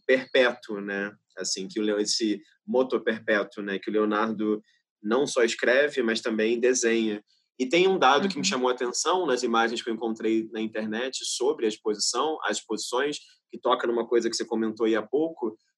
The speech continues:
Speaker 1: que é esse desafio também de como recodificar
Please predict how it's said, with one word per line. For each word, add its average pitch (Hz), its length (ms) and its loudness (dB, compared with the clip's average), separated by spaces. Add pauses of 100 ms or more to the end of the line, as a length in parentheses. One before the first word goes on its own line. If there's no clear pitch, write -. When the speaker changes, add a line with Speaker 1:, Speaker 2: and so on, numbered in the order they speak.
Speaker 1:
que - 80 4
é 127 40 8
esse 131 160 2
desafio 139 540 0
também 135 420 2
de 143 200 -8
como 165 580 0 (240)
recodificar 160 1160 0